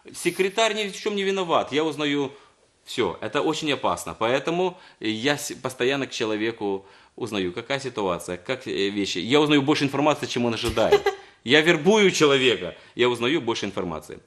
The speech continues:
Speaker 1: Итак, друзья, в заключение хотелось бы сказать. Переговоры и синонимы... Си-, переговоры и синонимы, господи, да что ж такое? <laughs> Переговоры и манипуляции — это слова-синонимы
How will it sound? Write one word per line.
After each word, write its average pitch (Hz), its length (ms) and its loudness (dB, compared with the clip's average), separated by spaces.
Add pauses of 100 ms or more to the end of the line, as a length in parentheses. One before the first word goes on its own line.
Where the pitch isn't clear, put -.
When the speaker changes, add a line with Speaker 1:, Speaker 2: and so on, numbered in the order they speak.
Speaker 1:
Итак, - 420 2 (300)
друзья, 113 420 -2 (640)
в - 40 -12
заключение 180 520 0
хотелось 165 380 0
бы 151 100 -4
сказать. 123 460 0 (1400)
Переговоры 185 680 4
и 226 40 0
синонимы... 180 840 0
Си-, - 180 -8
переговоры 104 560 -2
и 85 40 -6
синонимы, 78 440 -10
господи, 80 440 -14
да 71 60 -14
что 123 120 -6
ж - 60 -8
такое? - 280 0 (640)
<laughs> - 640 -14
Переговоры 185 920 2 (380)
и 139 500 -2 (380)
манипуляции — 123 1040 0
это 135 220 -6
слова-синонимы 160 1040 0